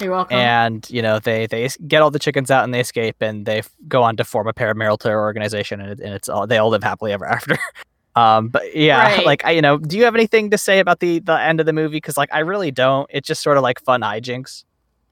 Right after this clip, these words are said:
Speaker 1: Yeah, okay, so I'd like to, to, uh, go back to, you know, the thing I avoided saying in the beginning.
Speaker 2: Sure.
Speaker 1: So, uh, listen, I have two small nephews. If I were babysitting, I would have no problem sticking them in front of this flick.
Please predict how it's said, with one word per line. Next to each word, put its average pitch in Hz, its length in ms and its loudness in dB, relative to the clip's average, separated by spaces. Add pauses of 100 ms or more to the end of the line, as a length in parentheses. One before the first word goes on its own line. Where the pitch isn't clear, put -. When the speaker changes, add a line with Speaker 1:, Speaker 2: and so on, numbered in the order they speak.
(640)
Speaker 1:
Yeah, 240 360 2
okay, 196 200 -2
so 240 160 -4
I'd 247 100 -4
like 311 180 2
to, 247 320 -2
to, 175 680 -6 (140)
uh, 117 300 -16
go 202 160 -6
back 196 220 0
to, 175 200 -12 (160)
you 185 120 -6
know, 143 120 -6
the 170 120 -10
thing 180 200 -4
I 170 120 0
avoided 165 380 -6
saying 156 300 -8
in 147 80 -12
the 117 80 -12
beginning. - 440 -10
Speaker 2:
Sure. - 20 -20 (560)
Speaker 1:
So, 302 500 2 (1400)
uh, 330 60 0
listen, 254 400 -2 (160)
I 320 100 2
have 294 140 0
two - 160 -8
small 233 260 0
nephews. 208 640 -6 (200)
If 214 120 -6
I 254 160 2
were 285 120 -2
babysitting, 208 680 -4
I 202 140 -2
would 202 100 -2
have 196 160 -4
no 196 540 -2
problem 170 540 -2
sticking 170 420 -10
them 160 140 -8
in 160 80 -10
front 147 180 -12
of - 80 -14
this 175 220 -14
flick. - 340 -12